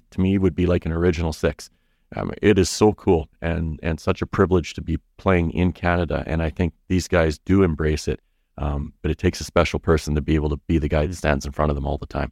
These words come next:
For me, you always have your guys that are gonna wear a letter. So there's your, there's your leadership group. But I'm also a believer in, in you have other groups. So whether it's an over thirty group, at times you're gonna bring those guys in because they say things a lot different than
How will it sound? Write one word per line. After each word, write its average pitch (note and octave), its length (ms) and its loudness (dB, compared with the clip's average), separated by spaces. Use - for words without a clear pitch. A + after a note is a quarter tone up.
For G2+ 160 -2
me, G2 500 0
you G2+ 320 -2
always A#2+ 220 0
have G#2 220 0
your F#2 140 0
guys F#2+ 260 2
that G2 80 2
are F2 60 0
gonna F2+ 180 0
wear F2 180 2
a E2 60 0
letter. E2 260 0
So F#2+ 220 -2
there's G#2 260 2
your, E2+ 360 0
there's G2 220 0
your F#2 100 0
leadership E2+ 520 -2
group. D#2+ 220 -4
But F#2 100 2
I'm F#2+ 160 4
also A#2 340 0
a F#2 60 2
believer F2+ 400 0
in, D#2+ 320 -2
in E2+ 160 -2
you G2 160 4
have G2 200 0
other F2+ 220 0
groups. D#2+ 320 -6
So F2 100 -6
whether F2+ 260 2
it's - 160 -4
an D#2 80 -2
over F#2+ 240 4
thirty F#2 320 0
group, D2 240 -6
at D#2 140 -4
times F2 340 -2
you're F2+ 120 2
gonna F#2 160 4
bring E2 240 0
those F#2 220 0
guys D#2 260 0
in D#2 140 -2
because D2 320 -2
they F2+ 140 4
say G2+ 240 2
things E2 340 0
a D#2 60 -2
lot E2 280 0
different D#2+ 360 -4
than D#2 380 -4